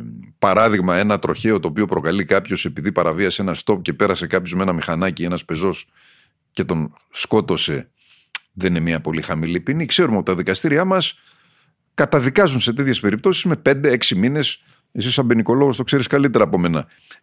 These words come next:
Δεν είναι αυτό. Και μάλιστα βγαίνουν αμέσως, δεν, ε, δεν, ε, θα φυλακιστεί, θα πληρώσει,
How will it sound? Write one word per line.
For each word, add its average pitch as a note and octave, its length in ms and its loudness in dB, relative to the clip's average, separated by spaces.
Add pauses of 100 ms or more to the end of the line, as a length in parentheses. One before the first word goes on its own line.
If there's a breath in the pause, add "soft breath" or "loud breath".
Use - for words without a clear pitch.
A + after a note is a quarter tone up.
Δεν G2+ 400 2
είναι F#2+ 200 0
αυτό. F#2 520 0 (140)
Και - 100 0
μάλιστα C3 340 2
βγαίνουν B2+ 380 2
αμέσως, A2+ 400 0
δεν, A#2 260 2
ε, G#2 280 -2
δεν, G2 440 0
ε, D2 840 -4
θα - 120 -4
φυλακιστεί, D#2+ 460 -2
θα C#3+ 140 0
πληρώσει, D3+ 580 2